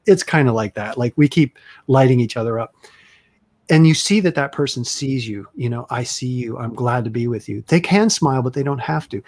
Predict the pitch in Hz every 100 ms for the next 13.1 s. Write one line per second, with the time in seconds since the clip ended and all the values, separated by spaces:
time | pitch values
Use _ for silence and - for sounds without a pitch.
0 | _ 190 214 214 185 151 127 139 - 110
1 | 110 147 - 147 - 220 180 123 135 143
2 | 123 - 127 127 131 - 120 - _ _
3 | - - - - 143 139 127 127 131 131
4 | 123 117 170 185 127 123 117 - - -
5 | 165 156 - - - _ _ 170 185 170
6 | - 165 147 135 127 139 123 156 170 190
7 | 185 202 165 143 135 127 117 123 120 117
8 | 123 110 101 117 - - - 196 170 151
9 | 135 131 - 127 113 113 - 113 - 147
10 | 139 131 120 113 131 131 123 131 127 143
11 | - 160 165 - 170 139 - - 127 127
12 | - 120 123 - 107 110 104 101 101 -
13 | -